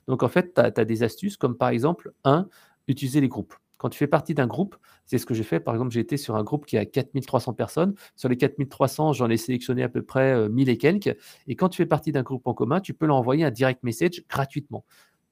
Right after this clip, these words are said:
Direct message pour, euh, donc les inviter à être contact ou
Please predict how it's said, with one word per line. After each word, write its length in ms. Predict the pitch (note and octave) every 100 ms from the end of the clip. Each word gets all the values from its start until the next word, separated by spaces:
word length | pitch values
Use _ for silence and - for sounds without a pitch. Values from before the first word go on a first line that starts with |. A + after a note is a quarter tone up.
| _ -
Direct 280 | C#3 C3
message 360 | C3+ B2 C#3 C#3
pour, 300 | _ A#2 G#2+
euh, 140 | G#2+ A2
donc 180 | A#2+
les 140 | B2 A2+
inviter 280 | A2+ A2+ A2+
à 20 |
être 100 | -
contact 420 | A2+ G#2 E3 -
ou 160 | C#3